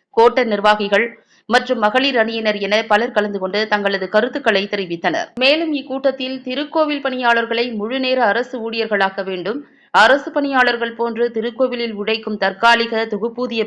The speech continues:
பெண் பணியாளர்களுக்கு ஊதியத்துடன் கூடிய மகப்பேறு விடுப்பு தர வேண்டும், கர்ப்பிணி பெண்களுக்கு அலுவலகத்தில் வசதியாக உட்கார்ந்து பணிகளை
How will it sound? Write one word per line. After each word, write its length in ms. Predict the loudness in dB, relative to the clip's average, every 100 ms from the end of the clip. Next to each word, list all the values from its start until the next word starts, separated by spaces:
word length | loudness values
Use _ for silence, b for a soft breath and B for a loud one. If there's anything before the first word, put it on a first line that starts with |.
| -4
பெண் 140 | -4 -4
பணியாளர்களுக்கு 720 | 0 2 2 2 -2 0 -2 -2 b b b _
ஊதியத்துடன் 640 | -4 0 0 0 0 -2 -2
கூடிய 220 | -4 -2 -2
மகப்பேறு 400 | -2 -2 0 0 -2
விடுப்பு 260 | -4 -4 -4 -2
தர 80 | 0 -2
வேண்டும், 300 | -4 -6 -8 _ _ _
கர்ப்பிணி 380 | 2 2 0 -2 -4
பெண்களுக்கு 480 | -2 -2 -2 0 0 2 2
அலுவலகத்தில் 640 | 2 0 0 -2 -4 -2
வசதியாக 580 | -2 -2 -4 0 0 0 -8
உட்கார்ந்து 380 | 0 0 2 -4
பணிகளை 340 | -4 -2 -2